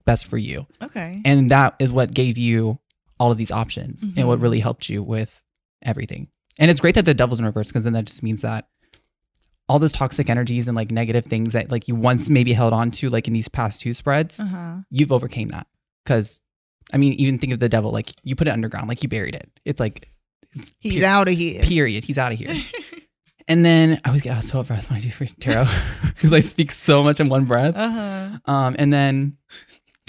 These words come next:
Speaker 1: for the, what you don't see coming is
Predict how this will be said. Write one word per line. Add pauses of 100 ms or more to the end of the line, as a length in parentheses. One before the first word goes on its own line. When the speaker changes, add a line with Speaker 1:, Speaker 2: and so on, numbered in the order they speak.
(420)
Speaker 1:
for (320)
the,
what
you
don't
see
coming (340)
is